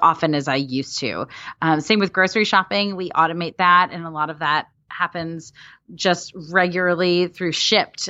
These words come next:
where it just comes right to our house. Like, do I enjoy grocery shopping? Yes. Do I feel like I maybe save a little money if I do it myself versus having someone do it for me?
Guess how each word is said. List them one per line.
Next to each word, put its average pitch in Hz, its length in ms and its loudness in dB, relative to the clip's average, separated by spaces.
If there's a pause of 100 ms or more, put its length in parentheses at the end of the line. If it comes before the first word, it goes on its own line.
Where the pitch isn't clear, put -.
(120)
where 170 180 -8
it 160 140 -6
just - 160 -14
comes 180 220 -2
right 175 120 -2
to - 80 -6
our 165 140 2
house. 180 320 -4
Like, 185 140 -8
do 302 100 2
I 330 120 6
enjoy 254 340 4
grocery 294 320 0
shopping? 277 380 2
Yes. - 340 -4 (360)
Do 214 560 2
I 196 160 2
feel 208 160 -4
like 202 140 -2
I 190 60 -4
maybe 185 220 -6
save 180 260 -4
a 185 40 -4
little 165 200 -2
money 285 320 4
if 269 100 0
I 220 80 2
do 196 100 -2
it - 80 -2
myself 226 640 0
versus 185 560 -2
having 180 300 -4
someone 175 220 -8
do 170 100 -2
it - 100 -6
for 214 160 2
me? 214 220 0